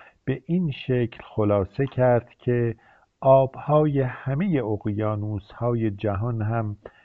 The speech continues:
برای زدودن روغن تدهین که نشان فره ایزدی است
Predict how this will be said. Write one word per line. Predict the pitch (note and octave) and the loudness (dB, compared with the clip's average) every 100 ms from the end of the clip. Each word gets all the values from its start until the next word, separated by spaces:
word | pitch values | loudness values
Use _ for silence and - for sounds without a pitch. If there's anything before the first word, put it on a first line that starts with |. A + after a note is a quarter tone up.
| _ | _
برای | C#3+ D3 D#3 D3 C#3 | 6 6 6 4 0
زدودن | A#2 A#2+ A2 A2+ G#2+ A#2+ A#2 | 0 0 0 -2 -2 -4 -2
روغن | A2+ G#2 G#2+ G2 A2 A2 G#2+ - | -2 0 -2 -2 -4 -4 -6 -8
تدهین | - G#2 - - B2 A#2+ G#2+ - - _ _ | -6 -6 -8 -8 -4 -4 -6 -12 -20 _ _
که | A#2+ | -4
نشان | A2 A2 G2 - A#2+ A#2 A2 G#2 | -2 -4 -4 -2 0 0 -2 -4
فره | - - A2 G#2+ G#2 D#3 | -6 2 2 4 2 0
ایزدی | B2+ G2 G2+ G2 A2 G#2+ C3+ E3+ | -2 -2 -6 -2 -2 0 -2 -2
است | D#3+ - | -2 -8